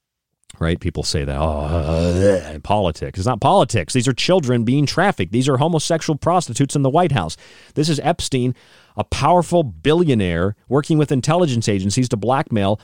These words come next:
politicians and celebrities. Running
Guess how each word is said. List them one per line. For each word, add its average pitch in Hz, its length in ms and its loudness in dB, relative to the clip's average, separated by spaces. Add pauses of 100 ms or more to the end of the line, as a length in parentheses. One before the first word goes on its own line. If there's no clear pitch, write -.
politicians 120 680 0
and 147 120 -2
celebrities. 147 800 -2 (2250)
Running 180 440 2